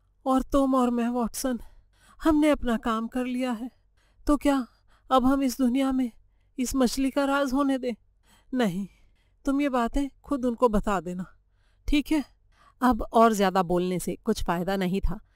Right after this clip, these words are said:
इसलिए मैं शर्लॉक को उसके ख्यालों की दुनिया में अकेले छोड़कर बाहर निकल आया। उसने मुझे रूम की चाबी दे दी थी और मैंने खुशी-खुशी ये सोचकर चाबी रख ली थी कि अब वो खुद को अंदर लॉक नहीं कर सकता। मिसेस हडसन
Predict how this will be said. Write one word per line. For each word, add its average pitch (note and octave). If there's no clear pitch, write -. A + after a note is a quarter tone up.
इसलिए G#3+
मैं G3+
शर्लॉक G3+
को F3
उसके -
ख्यालों F3
की F#3+
दुनिया F3
में E3+
अकेले F3+
छोड़कर F3+
बाहर F3
निकल E3+
आया। E3
उसने D4+
मुझे F#3
रूम G3
की G#3+
चाबी F3
दे E3+
दी E3
थी -
और A3+
मैंने G3+
खुशी-खुशी G3
ये F#3+
सोचकर F#3
चाबी F3+
रख F#3
ली G3
थी -
कि C4+
अब G#3
वो G#3
खुद G3
को F#3+
अंदर F3+
लॉक F3
नहीं F3
कर F3
सकता। -
मिसेस C4
हडसन F#3+